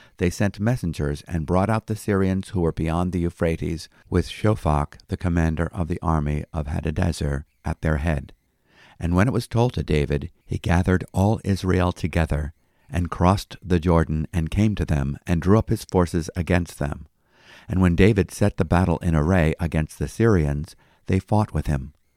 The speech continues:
And the Syrians fled before Israel, and David killed of the Syrians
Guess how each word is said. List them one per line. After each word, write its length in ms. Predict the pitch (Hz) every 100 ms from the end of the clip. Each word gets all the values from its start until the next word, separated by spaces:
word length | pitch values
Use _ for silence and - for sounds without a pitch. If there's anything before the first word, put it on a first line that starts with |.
| _ _
And 120 | - 78
the 80 |
Syrians 460 | - 110 87 78 -
fled 260 | - 110 85
before 340 | 82 76 76
Israel, 580 | 82 71 78 73 69 - _ -
and 80 | 90
David 320 | 95 82 76
killed 300 | - 120 117
of 80 | 82
the 120 | 78
Syrians 600 | - 82 78 76 73 73